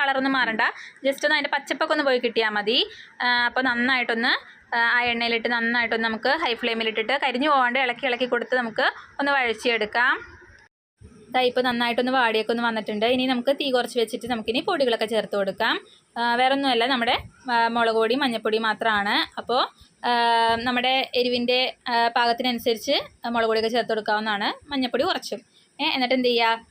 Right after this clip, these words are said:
ലോ ഫ്ലെയിമിലിട്ട് കുറച്ചധികം നേരം നമ്മൾ ഇങ്ങനെ റോസ്റ്റ് ചെയ്തുകൊണ്ടിരിക്കണം കേട്ടോ. കുറച്ചധികം നേരം കറിക്ക് കളർ കിട്ടാൻ വേണ്ടിയിട്ടാണ്. ആ, കുറച്ചധികം നേരം ലോ ഫ്ലെയിമിലിട്ടിട്ട്, കരിഞ്ഞു പോവരുത്, ലോ ഫ്ലെയിമിലിട്ടിട്ട് ഇങ്ങനെ ഇളക്കി കൊടുത്തുകൊണ്ടേയിരിക്കണം. അപ്പോൾ നന്നായിട്ടൊന്ന് ഇളക്കിക്കൊണ്ടിരിക്കുന്നത് കണ്ടോ, കളറൊക്കെ ഒന്ന്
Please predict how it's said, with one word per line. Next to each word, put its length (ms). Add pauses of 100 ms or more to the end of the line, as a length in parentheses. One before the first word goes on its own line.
(140)
ലോ 100 (180)
ഫ്ലെയിമിലിട്ട് 540
കുറച്ചധികം 760
നേരം 360
നമ്മൾ 200 (460)
ഇങ്ങനെ 240
റോസ്റ്റ് 280
ചെയ്തുകൊണ്ടിരിക്കണം 520
കേട്ടോ. 140
കുറച്ചധികം 540
നേരം 180 (100)
കറിക്ക് 420 (320)
കളർ 260
കിട്ടാൻ 240
വേണ്ടിയിട്ടാണ്. 540 (640)
ആ, 20 (260)
കുറച്ചധികം 460
നേരം 200
ലോ 40 (140)
ഫ്ലെയിമിലിട്ടിട്ട്, 580 (260)
കരിഞ്ഞു 340
പോവരുത്, 360 (120)
ലോ 40 (120)
ഫ്ലെയിമിലിട്ടിട്ട് 420
ഇങ്ങനെ 160
ഇളക്കി 240
കൊടുത്തുകൊണ്ടേയിരിക്കണം. 1200 (420)
അപ്പോൾ 160
നന്നായിട്ടൊന്ന് 600
ഇളക്കിക്കൊണ്ടിരിക്കുന്നത് 560
കണ്ടോ, 160 (160)
കളറൊക്കെ 320
ഒന്ന് 140